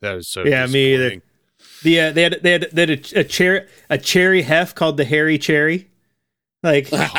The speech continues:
Speaker 1: it's
Speaker 2: <laughs>
Speaker 1: so
Speaker 2: Yeah.
Speaker 1: good.
Speaker 2: Seriously.
Speaker 1: I hope they live up to the name.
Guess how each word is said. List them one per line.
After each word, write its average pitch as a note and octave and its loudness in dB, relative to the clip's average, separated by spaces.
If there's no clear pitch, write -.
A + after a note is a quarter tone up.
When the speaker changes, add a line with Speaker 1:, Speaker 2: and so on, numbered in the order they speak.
Speaker 1:
it's - -4
Speaker 2:
<laughs> - -
Speaker 1:
so - 0
Speaker 2:
Yeah. A#4+ 4
Speaker 1:
good. C3+ -2
Speaker 2:
Seriously. E4 2
Speaker 1:
I C3 -2
hope F3 0
they F3+ 2
live A#2 0
up G2+ -2
to F#2+ -8
the E2+ -16
name. E2+ -10